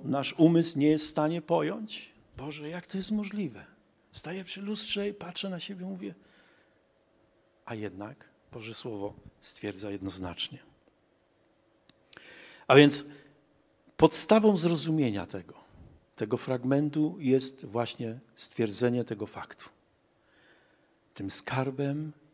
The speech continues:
jest Jezus Chrystus. Wszystko, co kręci się w chrześcijaństwie, musi kręcić się wokół osi, którą jest Jezus Chrystus w nas.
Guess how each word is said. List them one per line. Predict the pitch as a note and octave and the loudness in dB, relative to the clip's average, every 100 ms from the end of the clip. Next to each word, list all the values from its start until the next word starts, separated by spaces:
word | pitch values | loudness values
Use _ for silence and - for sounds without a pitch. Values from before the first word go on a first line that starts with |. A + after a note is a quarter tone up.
| - | -8
jest | G#2 G2+ - - - _ - G#2+ | -4 -2 -4 -6 -12 _ -12 -8
Jezus | G2 G2 - | -8 -10 -14
Chrystus. | F#2+ - - - - - - _ _ _ - - - - | -10 -10 -10 -8 -8 -10 -14 _ _ _ -20 -20 -20 -12
Wszystko, | - - F3+ - - - A2+ | 2 10 10 10 2 -8 -10
co | - A#2 A2+ - D3+ - - - _ _ _ - | -4 -2 -2 -4 -14 -18 -20 -20 _ _ _ 2
kręci | C3 D3+ E3+ F#3 E3+ | 8 10 10 4 2
się | F#3+ D#3+ | 2 2
w | E3 - - | -2 -16 -6
chrześcijaństwie, | D3 - - C#3 B2 - - A#2 A#2 - - - - _ | -4 -2 2 2 2 0 -4 -6 -6 -10 -20 -20 -20 _
musi | A2+ D3+ F3 - - A#2+ B2+ - | 4 10 10 8 2 0 -4 -8
kręcić | - C3 C3+ B2+ B2+ - | -2 2 2 0 -8 -6
się | A#2+ A2+ | -6 -6
wokół | G2 A#2+ B2 C3 B2+ - | 2 2 2 0 -2 4
osi, | B2+ A#2 - B2 B2 B2+ - _ - | 8 8 6 -2 -4 -8 -20 _ -10
którą | G#2 G2 | -6 -4
jest | F#2+ G#2 G2 - - - | 0 2 2 -2 -8 -8
Jezus | G2+ G2 F#2+ - | -6 -4 -6 -6
Chrystus | G#2 - - F#2+ | -4 -6 -6 -12
w | F#2+ F#2+ | -12 -10
nas. | F#2+ - - - | -6 -4 -4 -4